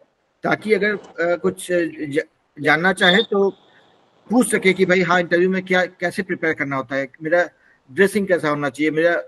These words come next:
अ, ambience कैसा होना चाहिए, मुझे कैसा expression लेके जाना चाहिए, मुझे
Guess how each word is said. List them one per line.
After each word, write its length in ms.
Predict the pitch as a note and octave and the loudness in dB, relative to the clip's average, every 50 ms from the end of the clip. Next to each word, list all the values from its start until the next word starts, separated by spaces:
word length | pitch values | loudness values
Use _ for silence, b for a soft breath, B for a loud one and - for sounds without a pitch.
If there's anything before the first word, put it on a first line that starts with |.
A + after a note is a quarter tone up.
| - _ _ _ | -12 _ _ _
अ, 260 | D#3 D#3+ D#3 D#3 D3 D#3 - _ _ _ _ _ - - _ _ _ _ _ _ - | -4 -4 -4 -4 -6 -8 -16 _ _ _ _ _ -20 -20 _ _ _ _ _ _ 2
ambience 360 | F3+ F#3 F#3+ G3 A3 G#3+ G3 | 2 4 4 2 2 0 0
कैसा 220 | - F#3 E3 - D#3+ | -2 -4 -2 0 0
होना 120 | D3+ D3 | 0 -2
चाहिए, 180 | C#3+ - D#3 D3+ | -2 -4 -6 -6
मुझे 200 | D3+ D3+ F3 F3+ | -2 -2 -2 -2
कैसा 420 | F#3 - E3 D#3 - F#3+ F#3 F3+ - b b b b | -2 -4 -6 -4 -2 -2 -2 -2 -4 b b b b
expression 380 | D#3 D#3 - - A3 G#3 F#3 G#3 | -8 -8 0 0 0 2 2 2
लेके 240 | G3+ F#3 D#3+ D#3+ D3+ | 0 0 0 0 2
जाना 180 | C#3+ C3+ C3+ | 2 2 2
चाहिए, 340 | C3+ B2+ C#3+ C#3 C#3+ D3+ E3 | 0 -2 -2 -2 0 0 -2
मुझे 400 | E3 D#3 D#3+ D#3 F#3 F#3 F3+ F#3 | -2 -2 0 2 2 2 0 -2